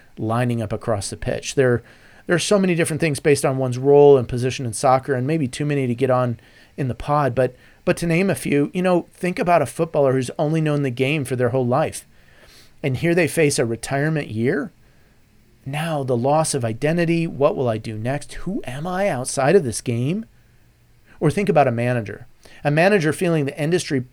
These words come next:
pressure. They've gotta put in so many hours watching matches, studying the game, prepping the team, scouting opponents, looking for additions and betterments to the team.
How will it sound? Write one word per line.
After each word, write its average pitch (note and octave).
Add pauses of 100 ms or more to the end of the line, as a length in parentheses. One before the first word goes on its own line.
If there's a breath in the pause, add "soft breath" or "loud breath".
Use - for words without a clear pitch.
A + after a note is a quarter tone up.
(160)
pressure. D3
They've A#2+
gotta D#3
put E3+
in B2
so G3+
many F#3
hours C3 (520 soft breath)
watching C3
matches, C#3+
studying C#3
the D#3
game, C#3+
prepping D#3+
the D#3+
team, D3
scouting D#3+
opponents, C#3+ (380 loud breath)
looking F3
for B2+
additions D#3+
and A#2
betterments D#3+
to E3
the D#3+
team. E3